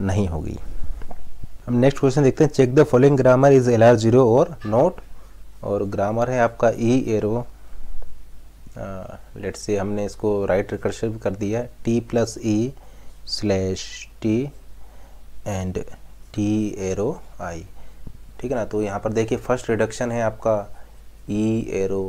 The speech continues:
T plus E, सेकंड रिडक्शन है आपका ई एरो T and थर्ड रिडक्शन है आपका यहाँ पर T arrow I।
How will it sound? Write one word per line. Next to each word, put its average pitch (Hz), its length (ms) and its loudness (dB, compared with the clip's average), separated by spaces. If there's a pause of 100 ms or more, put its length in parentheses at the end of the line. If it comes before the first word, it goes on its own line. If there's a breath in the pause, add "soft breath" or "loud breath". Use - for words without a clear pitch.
(480)
T 107 120 0
plus 120 340 -4 (100)
E, 131 120 0 (840)
सेकंड 117 600 0
रिडक्शन 113 440 0
है 113 160 -2
आपका 107 680 -2 (260)
ई 117 560 0
एरो 92 460 -6 (200)
T 120 140 0 (680 loud breath)
and 104 260 -2 (160)
थर्ड 117 280 0
रिडक्शन 107 420 0
है 113 180 -2
आपका 113 320 -2
यहाँ 98 180 -2
पर - 340 -2
T 107 240 2 (160)
arrow 117 220 0 (320)
I। 73 120 2